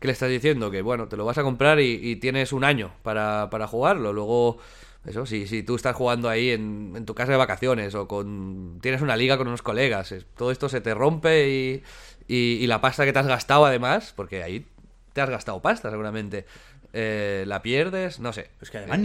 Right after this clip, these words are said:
Speaker 2: ni, ni siquiera han esperado a que salga el dieciséis, tío. O sea, tienes que comprarte uno por año, no te dan la opción ni de comprar uno sí, uno no. Es que es, si haces esto en octubre, es feo, pero la mitad de feo.
Speaker 1: Sí, yo eso estoy de acuerdo. Es
Speaker 2: Joder.
Speaker 1: decir,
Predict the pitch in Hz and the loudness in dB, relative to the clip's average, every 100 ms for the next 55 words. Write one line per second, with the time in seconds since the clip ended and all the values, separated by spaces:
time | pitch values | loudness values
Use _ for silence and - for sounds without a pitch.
0 | 170 - 113 101 90 165 202 - 101 175 | 0 -4 -8 -6 -2 -2 -2 -4 -2 -2
1 | 131 - 143 190 139 113 101 127 190 - | -2 -4 -4 -2 -4 -6 -6 -6 -6 -6
2 | 170 - - 127 - - - - - _ | -12 -10 -6 -6 -8 -20 -20 -20 -20 _
3 | - - 123 190 180 143 123 190 202 196 | -20 -8 -4 -4 -4 -4 0 0 2 2
4 | 220 110 190 214 107 170 202 208 185 120 | 0 0 0 0 -2 -2 0 0 0 -2
5 | 175 208 170 123 107 147 214 151 135 220 | -2 0 0 -2 -2 0 0 0 -2 -2
6 | 208 143 226 - - 131 - 190 - - | -2 -2 -4 -6 -12 -12 -4 -4 -4 -18
7 | - _ _ _ - - 156 208 226 180 | -20 _ _ _ -20 -8 2 2 2 -2
8 | 120 - 95 - 120 117 107 - - 214 | -2 -4 -12 -8 -6 -6 -8 -8 0 2
9 | 220 247 - _ _ - 160 156 - 151 | 2 -2 -6 _ _ -10 -6 -6 -4 -2
10 | 170 208 226 - _ _ _ - 95 92 | 0 -2 -6 -20 _ _ _ -12 -10 -8
11 | 95 92 117 196 113 95 80 - - 139 | -8 -6 -2 -2 -4 -14 -18 -20 -10 -8
12 | 117 120 131 131 131 151 143 151 98 127 | -6 -6 -6 -4 -2 -4 -2 -4 -2 -4
13 | 101 101 196 123 156 | -4 -4 -4 -2 -4